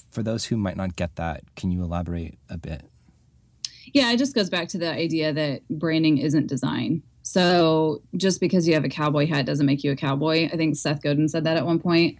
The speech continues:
Speaker 1: <laughs>
Speaker 2: And I couldn't agree more. It's like, just because you have a logo doesn't mean that you have a message. You know, it doesn't mean that you have a company. It doesn't mean they have a movement. Um, so it starts with an idea. It starts with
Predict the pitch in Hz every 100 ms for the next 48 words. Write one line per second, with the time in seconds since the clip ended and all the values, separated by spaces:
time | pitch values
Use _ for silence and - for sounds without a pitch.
0 | - - - 135 185 - _ - 196 190
1 | 233 196 170 160 156 151 143 143 170 160
2 | 175 185 185 160 151 147 147 143 151 156
3 | 151 143 135 147 139 135 - 156 143 139
4 | 131 - 147 - 143 95 - 175 - -
5 | _ _ _ 170 156 151 151 160 147 -
6 | 147 147 - 151 151 147 - 143 - 165
7 | - 180 143 147 139 139 160 151 147 147
8 | 143 143 143 - 135 135 127 - _ _
9 | _ _ - 170 165 160 151 147 156 -
10 | _ _ _ _ _ - 202 175 165 156
11 | - _ _ _ 208 196 - - 185 196
12 | 185 170 156 147 143 165 170 143 - 165
13 | 156 - 160 151 147 -